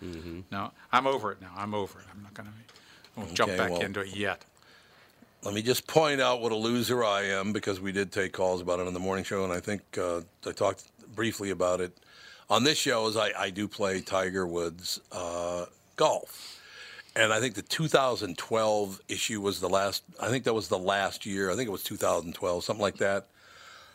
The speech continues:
Speaker 3: of Tiger Woods golf. And I got to the Masters. I had, I believe, a five-stroke lead going into the last round and ended up losing by four strokes.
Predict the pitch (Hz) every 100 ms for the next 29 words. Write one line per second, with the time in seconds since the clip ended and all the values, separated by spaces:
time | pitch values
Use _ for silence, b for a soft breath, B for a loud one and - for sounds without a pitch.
0 | B 123 107 98 113 104 104 95 104 95
1 | 98 - - B B B B 123 117 110
2 | 107 101 107 107 92 117 131 - - -
3 | 131 135 120 101 95 - 98 98 117 -
4 | - B B B B B 120 113 110 107
5 | 104 101 107 110 95 - 123 117 143 143
6 | - 131 127 131 120 107 92 101 98 95
7 | 85 87 92 101 104 - 107 98 98 95
8 | 95 b b b b 113 113 110 107 98
9 | 101 117 139 123 107 95 92 85 - 107
10 | 98 87 - 78 - - -